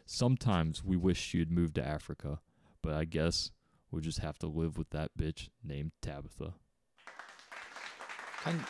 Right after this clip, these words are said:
Speaker 2: kinda
Speaker 1: Like
Speaker 2: sad. Kinda sad.
Speaker 1: It is, especially with the children. Those children are gone.
Speaker 2: Oh, yeah, they're, they're done. There's no
Speaker 1: She
Speaker 2: way they're
Speaker 1: took them,
Speaker 2: coming back.
Speaker 1: for sure.
Speaker 2: She ate 'em.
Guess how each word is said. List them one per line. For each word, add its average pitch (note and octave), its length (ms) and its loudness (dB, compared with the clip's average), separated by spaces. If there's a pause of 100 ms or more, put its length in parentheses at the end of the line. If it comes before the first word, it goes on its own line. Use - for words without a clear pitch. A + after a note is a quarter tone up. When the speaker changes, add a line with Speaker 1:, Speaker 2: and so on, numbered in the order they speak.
(140)
Speaker 2:
kinda E3 220 6
Speaker 1:
Like A2 80 4
Speaker 2:
sad. A#2+ 320 8 (320)
Kinda D3+ 200 4
sad. C3 360 4 (560)
Speaker 1:
It C3+ 80 6
is, D#3 340 10 (200)
especially D#3+ 480 6
with D3 180 4
the G2+ 80 0
children. C#3 500 4
Those A#2 140 6
children C#3+ 340 8
are F#2+ 140 6
gone. E2+ 300 6 (380)
Speaker 2:
Oh, D3 220 8 (240)
yeah, C#3 300 6 (180)
they're, C#3 340 4
they're C3+ 120 6
done. A#2+ 340 6 (920)
There's A2+ 180 0
no C#3 80 6
Speaker 1:
She C3 60 10
Speaker 2:
way C3+ 80 10
they're C3+ 120 10
Speaker 1:
took - 60 2
them, G#2+ 100 8
Speaker 2:
coming G2 120 4
back. F#2+ 220 4
Speaker 1:
for G2+ 80 -2
sure. F#2 340 -2
Speaker 2:
She - 180 2
ate B2+ 160 8
'em. G2 160 2